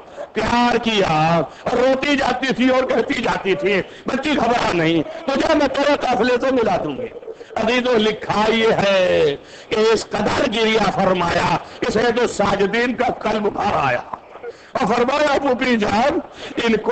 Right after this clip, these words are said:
اتنا گریا کیوں ہے؟ اس بچی سے کیا پیار ہے؟ آپ آگے بڑھ کے پوچھیے۔"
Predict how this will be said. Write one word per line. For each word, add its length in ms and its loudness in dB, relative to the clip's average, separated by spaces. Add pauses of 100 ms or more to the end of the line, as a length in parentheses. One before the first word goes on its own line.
اتنا 440 2 (180)
گریا 380 2 (100)
کیوں 280 2
ہے؟ 220 4 (760)
اس 200 0
بچی 300 0
سے 260 0
کیا 420 0
پیار 440 2
ہے؟ 440 2 (420)
آپ 320 0
آگے 320 0
بڑھ 240 0
کے 60 -2 (140)
پوچھیے۔" 460 2